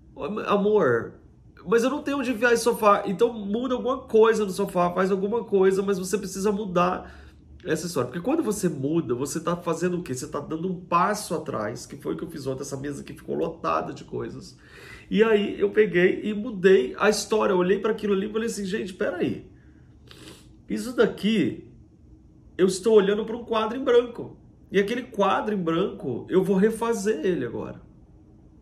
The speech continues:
Então eu tava dizendo pra minha mente que eu tava assim,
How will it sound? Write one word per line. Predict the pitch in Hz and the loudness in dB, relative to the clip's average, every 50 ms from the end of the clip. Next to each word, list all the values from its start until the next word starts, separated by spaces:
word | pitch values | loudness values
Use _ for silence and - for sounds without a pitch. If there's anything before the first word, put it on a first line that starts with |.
| - - - - - - - - - - - - - | -20 -20 -20 -20 -20 -20 -20 -20 -20 -20 -20 -20 -18
Então | - 107 107 131 | -12 -4 -2 -2
eu | 127 | -2
tava | 127 120 113 120 | -2 -2 -4 -6
dizendo | 110 107 113 110 110 | -6 -6 -8 -8 -8
pra | 101 - 98 | -8 -10 -10
minha | 98 95 98 | -10 -10 -8
mente | 98 127 156 175 175 180 175 - - - - - - - - - - - - | -6 -4 -4 -4 -6 -8 -12 -14 -16 -18 -18 -18 -18 -20 -20 -20 -20 -16 -10
que | - | -8
eu | 123 | -2
tava | 131 139 135 135 | -2 0 0 -2
assim, | 131 131 - 127 113 107 98 | -4 -6 -8 -8 -10 -10 -10